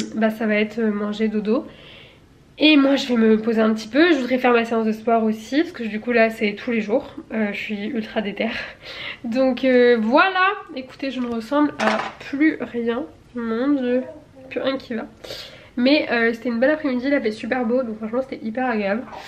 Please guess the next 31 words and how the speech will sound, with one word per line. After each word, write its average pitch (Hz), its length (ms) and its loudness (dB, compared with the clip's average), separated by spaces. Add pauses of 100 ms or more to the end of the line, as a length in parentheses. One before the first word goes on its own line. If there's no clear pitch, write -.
(260)
Donc, 247 300 2
euh, 233 120 6
moi 254 140 6
qui 285 80 2
avais 262 140 6
du 220 100 0
mal 262 220 6
à 277 100 4
sortir, 254 400 -2
euh, 233 220 2
de 220 160 -2
chez 247 200 0
moi, 233 300 2
euh, 220 180 2
dernièrement, 220 520 2
là, 254 320 0
euh, 202 320 -4
ça 220 100 -10
m'a 214 60 -2
fait 220 120 -10
du 214 100 -12
bien. - 100 -12 (120)
Les 214 140 -4
gars, 226 220 0
je 294 100 -6
crois 226 220 0
que 262 160 -6
je 214 100 -8
vous 190 180 -10
ai - 80 -8 (120)
complètement 285 840 4